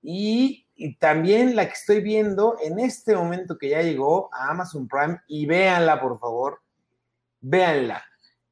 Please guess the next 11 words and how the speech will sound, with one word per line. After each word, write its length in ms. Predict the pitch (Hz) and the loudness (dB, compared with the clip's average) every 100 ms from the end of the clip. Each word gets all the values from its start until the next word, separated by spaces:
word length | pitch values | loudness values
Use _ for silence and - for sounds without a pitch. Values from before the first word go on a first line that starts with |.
| _ _ _ _ | _ _ _ _
Esta 300 | 156 170 190 | -6 -2 -2
película 340 | 160 160 170 160 | -2 -2 -2 -4
fue 160 | 156 | -6
premiada 680 | 156 151 147 135 143 143 135 | -6 -4 -4 -4 -4 -4 -4
en 140 | 117 | -10
Cannes, 600 | - 147 147 160 170 - | -2 0 0 -4 -10 -10
este, 520 | 127 - - - 117 | -12 -12 -16 -12 -10
este 400 | 120 - - 120 | -10 -12 -8 -6
año, 460 | 120 123 120 117 110 | -6 -8 -8 -10 -10
a-, 220 | 113 113 - | -12 -12 -10
anterior. 680 | 117 113 127 156 208 233 | -10 -6 0 2 2 0